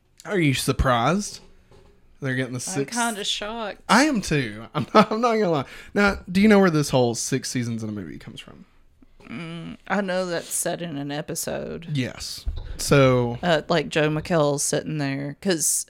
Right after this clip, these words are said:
Speaker 2: Daniel Pudi posted it on
Speaker 1: Danny.
Speaker 2: his, Dan-, well, sorry,
Speaker 1: Danny.
Speaker 2: Danny,
Speaker 1: Yeah.
Speaker 2: Danny Pudi, put it up on his
Speaker 1: Which one of the
Speaker 2: Instagram.
Speaker 1: DuckTales was he?
Speaker 2: Um,
Speaker 1: The red one?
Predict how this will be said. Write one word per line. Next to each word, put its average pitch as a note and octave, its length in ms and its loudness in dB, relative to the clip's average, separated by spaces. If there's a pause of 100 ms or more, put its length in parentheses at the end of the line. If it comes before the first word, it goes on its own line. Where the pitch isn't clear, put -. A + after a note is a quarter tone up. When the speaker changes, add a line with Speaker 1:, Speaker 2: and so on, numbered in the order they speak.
Speaker 2:
Daniel E3 300 2
Pudi D3 480 2 (440)
posted F3 440 6
it C#3 40 6
on D#3 140 4
Speaker 1:
Danny. C3+ 140 -4
Speaker 2:
his, - 80 -18 (200)
Dan-, C#3 320 -4
well, D#3 180 -2
sorry, - 320 -4
Speaker 1:
Danny. - 40 -8
Speaker 2:
Danny, D#3+ 600 2
Speaker 1:
Yeah. - 60 -16
Speaker 2:
Danny D#3 260 -2
Pudi, - 360 -10 (600)
put E3 160 2
it D#3 160 0
up C#3+ 240 -4
on D#3+ 180 -4
his D#3 140 -4
Speaker 1:
Which - 200 -2
one A#3 120 -4
of A3 80 -6
the F3 260 -6 (380)
Speaker 2:
Instagram. C#3 760 -4
Speaker 1:
DuckTales F#3 560 -10
was F3+ 140 -16
he? - 100 -12 (1000)
Speaker 2:
Um, E3 460 -2 (3000)
Speaker 1:
The B2 60 -10
red C3+ 220 -4
one? F#3 160 -6